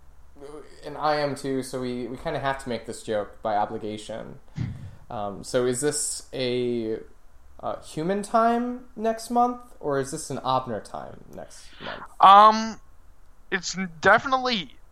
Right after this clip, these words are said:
Speaker 2: closer to human time than Abner time, but it should be next month. If
Speaker 1: <laughs>
Speaker 2: not, like, at the beginning of the month after. Like, it's no, like, it's, it's not that far away. We're not
Speaker 1: Right.
Speaker 2: talking, um, we think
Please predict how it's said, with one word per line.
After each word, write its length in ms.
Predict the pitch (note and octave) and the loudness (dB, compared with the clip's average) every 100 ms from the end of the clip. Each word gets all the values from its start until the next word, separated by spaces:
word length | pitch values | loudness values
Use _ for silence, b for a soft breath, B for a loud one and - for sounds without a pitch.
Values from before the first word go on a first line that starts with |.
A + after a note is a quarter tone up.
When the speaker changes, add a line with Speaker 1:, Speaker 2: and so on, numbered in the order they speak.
| - - | -16 -10
Speaker 2:
closer 540 | - E3 E3 F#3 A#3+ | -2 4 4 6 4
to 80 | G#3+ | 2
human 340 | F#3+ A3+ A3 G#3 | 2 0 2 6
time 300 | G3 F#3+ F3+ | 8 8 6
than 160 | F3 | 0
Abner 320 | D3+ E3+ F#3 | 4 4 4
time, 340 | F#3+ G#3 G3+ G#3 - - - - - - F3+ | 2 4 2 0 -12 -20 -20 -20 -20 -2 0
but 100 | F3+ | 2
it 140 | F3+ | 0
should 420 | - - G3+ E3+ | -2 2 2 2
be 100 | D3 | -4
next 280 | D3 B2+ - | -8 -10 -10
month. 160 | B2 - - - - | -12 -12 -16 -18 -6
If 240 | D#3+ G3 F3 | -2 -2 6
Speaker 1:
<laughs> 40 | |
Speaker 2:
not, 340 | F3+ F3+ - | 8 10 8
like, 160 | E3 D#3 | -2 -2
at 140 | D#3 | -4
the 60 | D#3+ | -6
beginning 360 | D3+ E3 D#3 D3 | -6 -2 0 -2
of 100 | C#3+ | -6
the 40 | C#3 | 0
month 200 | B2+ A2+ | 0 2
after. 320 | A2 - E2 | 0 0 -4
Like, 160 | A#2+ C3+ | -4 -4
it's 160 | - F3 | 4 6
no, 100 | E3+ | 8
like, 260 | E3+ D#3 | 8 6
it's, 200 | E3+ E3 | 2 0
it's 300 | D#3+ D#3+ - | -2 -2 2
not 180 | E3+ D3+ | 8 8
that 160 | C3+ B2+ | 8 0
far 200 | B2 F2+ | 0 0
away. 180 | F2 - - - - - - - - - - - - | -4 -10 -14 -20 -20 -20 -20 -20 -20 -20 -16 -14 2
We're 100 | F3+ | 6
not 200 | G3 G3+ F#3 | 8 8 10
Speaker 1:
Right. 200 | F#3+ F#3 | 10 10
Speaker 2:
talking, 420 | D#3+ C#3+ C3 C#3 - - | 2 -2 -8 -10 -10 4
um, 460 | C#3+ C#3+ C3 C3 B2+ - - - - - - - - - | 8 8 6 -2 -16 -18 -20 -20 -20 -20 -20 -20 -20 -4
we 140 | F3+ E3 | -4 0
think 260 | F3+ F3+ | -2 -4